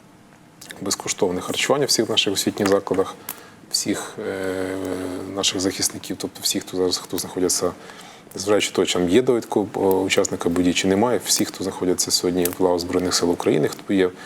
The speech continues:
хто має документ просто з військкомату або військової частини, їхні діти мають можливість отримати безкоштовне харчування. Так було минулого року, так і цього року.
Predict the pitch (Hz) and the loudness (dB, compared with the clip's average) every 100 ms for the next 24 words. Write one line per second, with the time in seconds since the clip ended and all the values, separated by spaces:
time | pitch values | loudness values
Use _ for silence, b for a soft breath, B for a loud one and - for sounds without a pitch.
0 | B B - 98 95 92 - 104 90 - | B B -10 -2 0 0 0 0 0 -2
1 | 92 - 85 90 - 104 107 85 87 90 | -2 0 0 -2 2 0 2 0 2 0
2 | - 90 - - 147 73 - B B B | 0 0 0 2 2 0 -4 B B B
3 | B - - - - 104 101 98 98 92 | B -18 -14 -12 -6 -4 0 2 2 2
4 | 104 90 101 92 87 - - - 92 85 | 0 2 0 0 0 -2 -4 -4 -2 -2
5 | - - 92 85 - 104 98 95 92 131 | -4 -2 0 -2 0 0 2 2 4 4
6 | 120 113 - 92 87 - 82 85 - - | 4 0 -2 -2 -2 -2 -4 -2 -6 -10